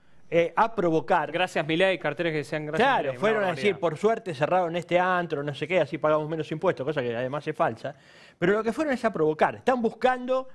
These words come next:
Speaker 1: un conflicto físico para poder reprimir.
Speaker 2: Ayer Adorni publicó un gráfico que dibujó Milei sobre cuál es su plan.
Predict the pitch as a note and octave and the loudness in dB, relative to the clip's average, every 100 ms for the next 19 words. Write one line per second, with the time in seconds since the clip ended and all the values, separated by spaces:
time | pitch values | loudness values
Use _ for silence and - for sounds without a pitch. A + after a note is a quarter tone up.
0 | - - - A#3+ G#3 F#3 G#3+ F#3 A3 A3 | -20 -10 -6 -2 0 0 -2 -2 -2 -2
1 | G#3 E3 C#3 F3 F3+ E3 - D3 D3 G#2+ | 0 2 2 2 0 -2 -4 -4 -2 -4
2 | - D#3 C#4+ C#4+ A#3 C4 C#4 C4+ A3+ F3 | -2 0 4 4 4 0 0 -2 -2 0
3 | E3+ E3+ - G#3+ G#3+ G3+ G#3+ A3 G#3 F#3 | 0 0 0 0 0 -2 -2 -2 -2 2
4 | G3 A3 - F3+ E3+ D3 D3+ D3 C#3+ C#3 | 2 2 -4 -2 -2 0 0 2 2 0
5 | C3+ C3 C3 C#3 C#3+ G3 G3 F3+ F#3+ A3 | 0 -2 -4 -4 -4 -2 0 2 2 0
6 | A#3+ - - - F#3 G3+ G#3 G#3 - F#3 | -4 -14 -10 0 0 2 0 -2 0 0
7 | G3+ G3 - - E3+ - A#3 G3+ G3+ | 0 -4 -8 -4 -4 2 2 2 -2